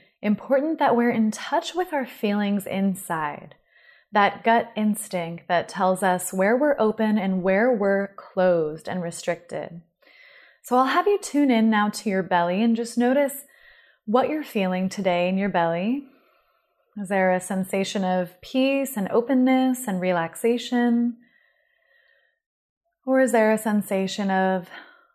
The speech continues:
nervousness, anxiousness, excitedness? Just feel your belly. Notice what emotions and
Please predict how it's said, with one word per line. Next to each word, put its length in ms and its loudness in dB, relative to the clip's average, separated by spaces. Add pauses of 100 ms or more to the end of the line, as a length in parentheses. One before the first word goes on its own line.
(160)
nervousness, 1200 0 (600)
anxiousness, 1200 -6 (500)
excitedness? 1080 -4 (1800)
Just 260 -8
feel 260 2
your 180 4
belly. 580 0 (1200)
Notice 420 2
what 480 2
emotions 840 -2
and 120 -6